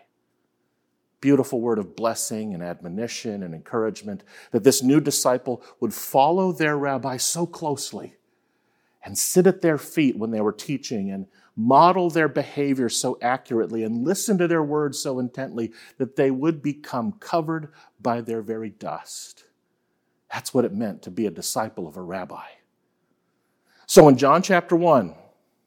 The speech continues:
verse thirty-five, when we hear that Andrew and his friend were disciples of John the Baptist, we know that they had already invested much of their lives until being selected by John.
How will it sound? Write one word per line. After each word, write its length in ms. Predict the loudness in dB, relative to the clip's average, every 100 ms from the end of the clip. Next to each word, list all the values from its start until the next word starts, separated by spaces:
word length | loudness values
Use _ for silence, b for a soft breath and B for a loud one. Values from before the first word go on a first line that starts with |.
| _ _ _ 4
verse 240 | 6 6
thirty-five, 680 | 4 2 2 4 4 4 2
when 160 | -4 -4
we 140 | -4
hear 260 | 0 2 2
that 160 | 0
Andrew 420 | 0 -2 0 -2
and 120 | 0 0
his 160 | -4
friend 360 | -4 -4 -4 -8 B B B
were 100 | 2
disciples 680 | 4 2 6 6 6 0 0
of 200 | -4 -8
John 360 | -4 2 2 0
the 60 |
Baptist, 960 | -6 -8 -6 -6 -6 -8 -8 -10 -12 -20 _ _ _ _ _ _ _ _
we 120 | 6 8
know 200 | 6 4
that 160 | 2
they 80 | 0
had 100 | 0
already 320 | 4 4 4
invested 500 | 2 0 -2 -2 0
much 320 | 4 4 4
of 120 | 2 0
their 180 | 2
lives 880 | 2 2 2 2 -2 -8 -8 -8 -10 _ _ _ _ _ _ _
until 300 | -4 0 2
being 260 | 2 2 0
selected 580 | -2 0 0 0 -6 -8
by 160 | -6
John. 460 | -6 -6 -8 -10